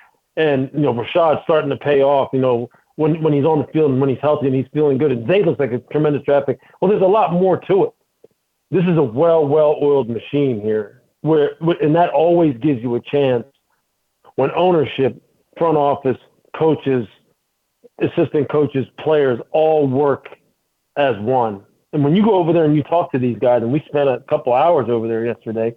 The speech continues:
and I've known John Harbaugh for the better part of thirty years, going back to our days together at the University of Pittsburgh, it's not a shock. His belief in Lamar Jackson, okay, is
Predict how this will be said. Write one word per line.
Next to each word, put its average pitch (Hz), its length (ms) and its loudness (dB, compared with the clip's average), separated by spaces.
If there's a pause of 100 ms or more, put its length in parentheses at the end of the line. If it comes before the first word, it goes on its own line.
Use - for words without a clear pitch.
(180)
and 123 80 -2
I've 147 120 2
known 147 240 0
John 135 220 2
Harbaugh 120 460 0
for 113 100 -8
the 107 40 -6
better 117 220 -2
part 120 240 0
of - 100 -12
thirty 127 240 -2
years, 117 460 -2 (480)
going 120 200 0
back 131 200 0
to 123 80 0
our 117 160 4
days 120 300 -2
together 117 320 -2
at 110 80 -6
the 113 60 -8
University 113 400 -4
of 101 80 -10
Pittsburgh, 120 500 -6 (640)
it's 175 200 -2
not 147 280 0
a 131 60 0 (100)
shock. 143 340 0 (800)
His 208 160 0 (100)
belief 170 400 2
in 143 140 0
Lamar 139 340 0
Jackson, 135 500 0 (840)
okay, 127 380 -2 (840)
is 160 320 2